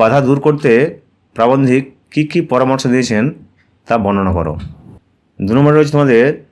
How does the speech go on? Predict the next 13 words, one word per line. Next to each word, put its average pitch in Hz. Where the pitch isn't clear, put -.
আলংকারিকগণ 139
শব্দের 123
ত্রিবিধ 139
কথা 131
বলেছেন। 104
প্রাবন্ধিক 147
কীভাবে 139
ত্রিবিধ 131
ভাবনার 127
বিশ্লেষণ 127
করেছেন 123
তা -
আলোচনা 98